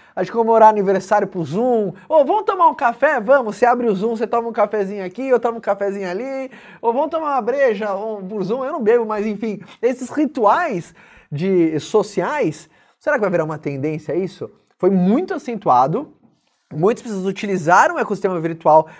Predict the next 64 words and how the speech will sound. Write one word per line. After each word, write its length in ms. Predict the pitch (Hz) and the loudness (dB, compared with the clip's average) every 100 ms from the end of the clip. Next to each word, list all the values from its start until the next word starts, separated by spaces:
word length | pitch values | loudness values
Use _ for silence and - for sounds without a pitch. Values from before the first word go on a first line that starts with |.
| _ | _
pra 120 | - | 0
suprir 440 | 180 202 175 196 277 | 2 0 0 0 2
essa 240 | 262 190 | 2 0
falta 360 | - 180 165 165 | 2 4 4 2
do 120 | 156 | -2
contato 540 | 165 151 143 - - | 0 0 2 4 4
social. 640 | - 175 - 220 233 277 349 - - - _ _ - | 0 -4 4 6 8 6 -2 -14 -20 -20 _ _ -16
Ah, 540 | 294 226 240 240 240 254 | -10 -4 0 2 2 0
e 60 | |
a 60 | 285 | -2
minha 100 | 302 | -4
pergunta 260 | 269 254 | -4 -4
que 60 | 196 | -6
fica, 200 | 226 202 | -10 -10
será 200 | - 262 | -8 -8
que 420 | - 262 233 208 - _ _ | -6 -8 -8 -10 -14 _ _
fica, 320 | 370 403 - | 2 4 0
volta, 560 | 156 143 202 269 220 175 | 0 4 4 4 0 0
né? 100 | 202 | 0
Eu, 60 | |
eu 240 | 214 220 294 | 0 0 -2
não 100 | 392 | -4
acredito 320 | 311 180 180 | -4 -4 -6
que 120 | 254 | -6
volta 280 | 185 202 208 | -6 -6 -6
nada, 380 | 185 175 233 233 | -6 -4 -4 -4
volta 260 | 170 - | -6 -6
ao 60 | 175 | -8
tamanho 200 | 170 170 | -8 -8
original. 380 | 170 208 107 - | -8 -8 -10 -12
Isso 100 | - | -14
é 60 | 143 | -14
uma 180 | 123 135 | -12 -10
frase, 240 | 135 139 | -6 -6
se 60 | 160 | -8
não 60 | |
me 40 | 143 | -12
engano, 140 | 139 | -10
de 100 | 160 | -10
Einstein, 380 | 180 120 - 113 | -10 -12 -16 -16
né? 160 | 127 - | -14 -10
É 120 | 120 | -8
uma, 140 | 127 | -6
uma 60 | 117 | -6
mente 240 | 127 123 | -8 -10
que 80 | - | -14
se 120 | - | -16
expande 400 | 147 - 147 170 | -10 -6 -4 -6
nunca 260 | 156 175 190 | -8 -6 -6
mais 220 | 160 156 | -6 -4
volta 240 | 143 143 | -4 -4
ao 60 | 208 | -4
tamanho 300 | 208 208 151 | -4 -4 -2
original. 460 | 185 214 277 156 - _ _ _ _ - | -2 -2 -4 -6 -8 _ _ _ _ -6
Eu 100 | 139 | -2
acredito 240 | 147 185 | 0 0
que 80 | 220 | 0
a 20 | |
gente 140 | 185 185 | 0 2
não 160 | 247 | 2
volta 280 | 254 262 262 | 6 6 6
ao 60 | 262 | 4
tamanho 300 | 262 254 254 | 4 2 2
original, 500 | 262 302 220 208 | 0 2 2 2